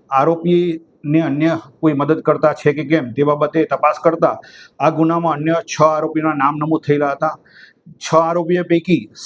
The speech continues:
સદ્દામ હસનભાઈ કુરેશી, ઇનાયત હસનભાઈ કુરેશી, પીરુભાઈ સત્તારભાઈ કુરેશી, એજાજ અલ્લારખા અહેમદભાઈ કુરેશી, ઝાકીર મિયા સત્તાર મિયા મલેક તથા રમણભાઈ સોમાભાઈ સોલંકી,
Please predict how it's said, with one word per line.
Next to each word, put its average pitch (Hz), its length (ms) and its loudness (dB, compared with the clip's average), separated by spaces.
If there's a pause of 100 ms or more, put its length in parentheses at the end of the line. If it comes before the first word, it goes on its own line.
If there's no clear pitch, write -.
(100)
સદ્દામ 165 500 0 (120)
હસનભાઈ 156 440 2
કુરેશી, 160 640 0 (460)
ઇનાયત 175 400 2 (140)
હસનભાઈ 160 420 2
કુરેશી, 170 560 -2 (420)
પીરુભાઈ 175 440 2
સત્તારભાઈ 170 600 0
કુરેશી, 185 640 -2 (100)
એજાજ 165 440 2 (160)
અલ્લારખા 156 580 0
અહેમદભાઈ 151 580 0
કુરેશી, 170 540 0 (420)
ઝાકીર 147 520 2
મિયા 190 400 -2 (140)
સત્તાર 170 340 2
મિયા 175 280 -2
મલેક 160 400 -2 (400)
તથા 160 240 2
રમણભાઈ 165 540 0
સોમાભાઈ 160 640 0
સોલંકી, 160 640 0